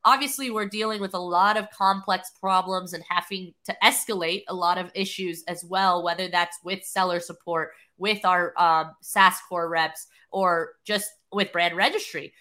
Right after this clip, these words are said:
There's so many different teams and hierarchies within Amazon that you need to know particularly where to go for each unique issue. So talk about that, John. I know we talked a little bit about how we have the specialists set up and that's how we're structured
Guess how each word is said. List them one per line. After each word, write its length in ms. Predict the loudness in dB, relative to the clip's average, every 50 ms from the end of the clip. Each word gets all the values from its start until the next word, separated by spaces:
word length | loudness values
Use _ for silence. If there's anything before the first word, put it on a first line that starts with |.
| _ _
There's 180 | -2 -2 -2 0
so 180 | 2 2 2 2
many 240 | 2 0 -2 -2
different 400 | -2 -4 -4 -4 -6 -8 -8 -10
teams 440 | -14 -12 -8 -6 -4 -4 -4 -4 -6
and 140 | -8 -8 0
hierarchies 800 | 2 4 4 4 4 4 2 2 0 0 -4 -8 -8 -8 -8 -8
within 280 | -8 -6 -6 -8 -8 -6 -6
Amazon 600 | -4 -4 -4 -4 -6 -4 0 0 0 0 0 -2
that 140 | -4 -4 -4
you 120 | -6 -8
need 280 | -8 -8 -8 -8 -8 -8
to 80 | -8 -4
know 200 | -2 0 0 -2
particularly 760 | -2 -6 -10 -8 -6 -6 -6 -4 -6 -6 -6 -6 -6 -6 -6
where 220 | -6 -6 -6 -6
to 120 | -6 -10 -12
go 480 | -8 -4 0 0 2 0 0 -2 -6 -8
for 220 | -6 -6 -6 -8 _
each 380 | -6 -4 -4 -4 -6 -8 -10 -10
unique 440 | -10 -8 -6 -6 -6 -6 -6 -6 _
issue. 400 | -4 -4 -4 -4 -4 -6 -6 -6 -8 _ _ -20 _ _
So 300 | -2 0 2 2 0 -2 -6 _ _ _
talk 200 | 4 6 6 6
about 240 | 6 4 4 4 6
that, 240 | 6 4 4 4 2
John. 340 | 2 4 4 6 6 4 2
I 80 | 0
know 220 | 0 0 0 0 0
we 200 | -2 -4 -6 -6
talked 340 | -2 0 2 2 0 0 -4
a 60 | -8
little 220 | -6 -4 -4 -4
bit 140 | -2 -2 -2
about 300 | 0 2 4 4 4 2
how 400 | 2 4 4 6 6 4 4 0 -4 _ _ _ -8
we 120 | -8 -8
have 440 | -4 2 6 8 8 8 6 4 0 -6 -16 -14 -10
the 320 | -8 -6 -4 -4 -6 -8
specialists 880 | -10 -6 -2 0 0 0 0 -2 -2 0 0 -2 -2 -6 -8 -10 -10 -4
set 200 | -2 0 2 2
up 220 | 2 2 2 0 -4
and 160 | -10 -6 0
that's 240 | 2 2 2 2 2
how 240 | 2 4 4 4 2
we're 120 | 0 -4
structured 640 | -6 -8 -2 2 4 4 4 2 -2 -4 -4 -4 -4